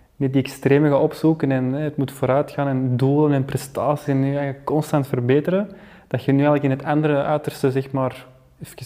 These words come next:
heel vrij, eh, extreem uitgedrukt, terechtkomt en heel bewust met dingen bezig bent.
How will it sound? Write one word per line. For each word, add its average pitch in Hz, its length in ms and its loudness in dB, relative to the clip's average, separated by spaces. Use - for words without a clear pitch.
heel 123 460 0
vrij, 127 300 -2
eh, 120 300 -2
extreem 139 420 -2
uitgedrukt, 147 600 -2
terechtkomt 143 500 2
en 131 100 2
heel 135 440 4
bewust 127 380 0
met 131 140 0
dingen 123 220 -2
bezig 143 440 -2
bent. 131 500 -6